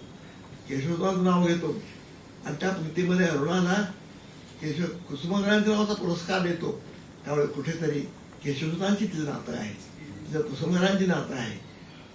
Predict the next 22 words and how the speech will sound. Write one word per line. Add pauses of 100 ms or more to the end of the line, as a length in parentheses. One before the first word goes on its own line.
बोरकरांची
नातं
आहे, (540)
पाडगावकरांची
नातं
आहे (380)
आणि
रामदासांची,
तुकारामांची,
ज्ञानेश्वरांची
सुद्धा
नातं
आहे. (880)
आपण
मान्य
केलं. (1900)
प्रतिभेला (500)
मर्यादा
नसते, (680)
प्रतिभेला
पैस
नसतो.